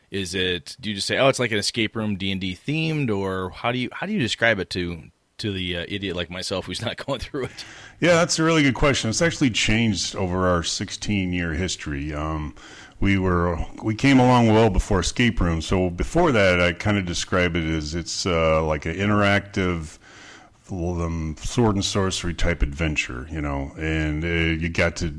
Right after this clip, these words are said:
Speaker 2: you get to solve puzzles, fight some monsters, meet some N P Cs, have some fun. Uh, but now that the escape room thing's kinda taken off, it's, it's a little easier for people to, uh, wrap their heads around. We,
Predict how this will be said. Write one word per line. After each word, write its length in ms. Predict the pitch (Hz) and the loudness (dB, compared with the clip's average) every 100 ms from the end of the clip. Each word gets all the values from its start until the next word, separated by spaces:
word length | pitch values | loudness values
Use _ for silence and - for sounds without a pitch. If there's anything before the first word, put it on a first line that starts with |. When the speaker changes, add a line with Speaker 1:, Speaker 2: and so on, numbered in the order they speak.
| 85 | -4
Speaker 2:
you 80 | 87 | -2
get 160 | 92 | -2
to 80 | - | -4
solve 320 | - 90 80 | 0 0 2
puzzles, 460 | - 127 113 120 107 | 4 4 4 0 0
fight 220 | 92 87 | -4 -4
some 140 | - | -4
monsters, 720 | 85 92 90 - 90 90 85 85 | -2 0 -2 -4 -4 -2 -4 -4
meet 200 | 82 95 | -4 -4
some 140 | 82 | -6
N 80 | 78 | -2
P 140 | - | -2
Cs, 380 | - - 78 71 | -2 -4 -4 -6
have 180 | 71 73 | -6 -8
some 180 | - 71 | -10 -12
fun. 400 | - 69 69 65 - - - - - | -6 -6 -6 -10 -16 -20 -20 -10 -2
Uh, 140 | 82 | 0
but 140 | 87 | 2
now 200 | 113 151 | 4 4
that 160 | 135 113 | 2 2
the 120 | 101 | 0
escape 360 | 90 - 131 - | 0 2 2 2
room 240 | 107 98 | 2 2
thing's 300 | 90 87 82 | 0 -4 -6
kinda 220 | - 87 | -6 -6
taken 340 | 78 87 80 78 | -4 -4 -2 -2
off, 320 | 80 78 - | 0 -2 -2
it's, 220 | 80 - | -8 -6
it's 180 | 98 - | -8 -4
a 60 | 123 | 0
little 140 | 104 | 2
easier 260 | 98 87 82 | 2 0 -2
for 160 | - | -4
people 260 | - 87 78 | -4 -2 -2
to, 440 | 78 76 76 73 | 0 -2 -2 -2
uh, 60 | 69 | -2
wrap 400 | 65 73 73 - | -4 -4 -4 -6
their 140 | 71 | -8
heads 220 | 71 78 71 | -4 -6 -4
around. 500 | 71 71 71 69 71 | -6 -6 -6 -6 -6
We, 140 | 71 | -10